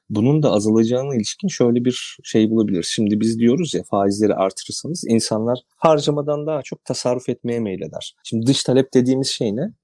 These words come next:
Aslında yurt dışındaki ülkelerde yaşayan insanlar, kurumlar vesaire. Oralarda faiz arttığı için oradaki insanlar artık tüketimden daha ziyade tasarrufa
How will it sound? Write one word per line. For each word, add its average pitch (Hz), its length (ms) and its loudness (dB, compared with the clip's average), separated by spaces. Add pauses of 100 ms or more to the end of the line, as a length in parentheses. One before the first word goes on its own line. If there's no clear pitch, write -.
Aslında - 280 -2
yurt 160 260 4
dışındaki 139 640 -2 (180)
ülkelerde 101 560 2
yaşayan 117 440 -4
insanlar, 113 580 -2
kurumlar 107 460 -6
vesaire. 92 440 -4 (300)
Oralarda 110 460 4 (120)
faiz 92 280 -6
arttığı - 280 -8
için 139 320 -8 (100)
oradaki 117 400 0
insanlar 110 440 -4
artık 107 280 -6 (220)
tüketimden 104 680 0
daha 110 220 2
ziyade 98 420 -6
tasarrufa 127 680 2